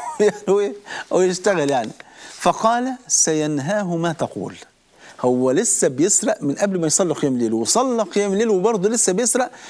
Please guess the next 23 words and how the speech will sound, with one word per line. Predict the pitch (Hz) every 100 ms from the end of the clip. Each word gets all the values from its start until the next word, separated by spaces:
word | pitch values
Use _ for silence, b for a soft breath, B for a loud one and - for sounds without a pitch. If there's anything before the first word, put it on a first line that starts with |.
| B
لكن | 139 151 185 160
تأكد | 196 - 247 - 185 147
هيجي | 156 208 170
عليه | 151 156 170
وقت | 170 214 - -
وقيام | 135 131 - 151 196 233
الليل | 196 160 165 185 202 B B
سينهاه | - 156 139 123 147 175 165 -
عن | 120 143
المعصية | 123 117 113 - 160 151 B B -
وعن | 120 127
السرقة. | - - 92 - - -
الله، | 107 98 95 95 120 B B B B
فعلًا | - 233 247 185
يا |
جماعة | 131 143 143 139 - B B B B
هي | 127 131
عملية | 127 131 196 190
مسألة، | 131 - 160
مسألة، | 139 - 151
مسألة | 127 117 156 139 - -
إحلال | - 143 147
وإبدال. | 131 113 110 131 110